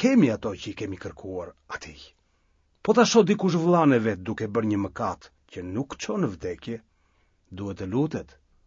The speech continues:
dhe Perëndia do t'i jap jetë.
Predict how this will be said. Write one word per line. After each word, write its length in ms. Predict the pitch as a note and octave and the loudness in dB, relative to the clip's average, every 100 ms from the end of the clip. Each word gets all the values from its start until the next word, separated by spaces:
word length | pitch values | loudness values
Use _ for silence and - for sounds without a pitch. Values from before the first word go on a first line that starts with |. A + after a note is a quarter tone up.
| _ F#2 | _ -12
dhe 100 | E2+ | -8
Perëndia 600 | G2 F#2 F2+ A2 D3+ D#3+ D3+ _ _ _ | -8 -8 -4 -2 0 -2 -10 _ _ _
do 140 | F#2 F2+ | -16 -14
t'i 200 | - G2 | -10 -8
jap 180 | G2 F#2+ | -8 -8
jetë. 460 | G2+ D3+ A#2 - | -4 -4 -6 -16